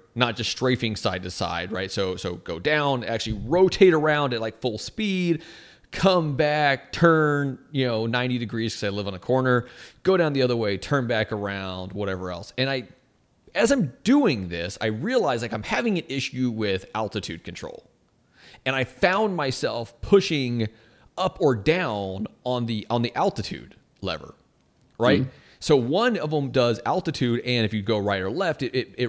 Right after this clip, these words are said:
Speaker 1: rotates. And I realize why this is happening. So
Speaker 2: Okay.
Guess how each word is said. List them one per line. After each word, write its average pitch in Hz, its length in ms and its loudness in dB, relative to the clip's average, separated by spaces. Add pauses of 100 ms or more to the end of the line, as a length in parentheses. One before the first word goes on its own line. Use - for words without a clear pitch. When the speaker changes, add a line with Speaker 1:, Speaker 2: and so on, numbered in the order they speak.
Speaker 1:
rotates. 160 580 2 (560)
And 143 80 2
I 139 40 2
realize 160 480 2
why 117 320 0
this 123 180 -2
is 101 100 -2
happening. - 400 -10 (1400)
So 131 260 4
Speaker 2:
Okay. 147 300 2